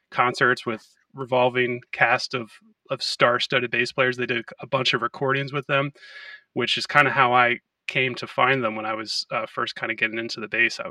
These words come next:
I found these records and was like, "They have, like, Bootsy and they have, <laughs> uh, George Porter on here." And it's like everyone you can imagine. So Government Mule for me really just checks all the boxes of what I want,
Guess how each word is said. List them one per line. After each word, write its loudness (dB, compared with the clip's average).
I -4
found -4
these -6
records 2
and -10
was -14
like, -10
"They -2
have, -2
like, -4
Bootsy -2
and 0
they -2
have, -2
<laughs> -14
uh, 0
George -2
Porter 2
on 0
here." 0
And 0
it's -8
like -4
everyone 2
you -10
can -8
imagine. -2
So 2
Government 4
Mule 4
for -4
me 2
really 0
just -4
checks 0
all 2
the -4
boxes -2
of -10
what -4
I -2
want, 0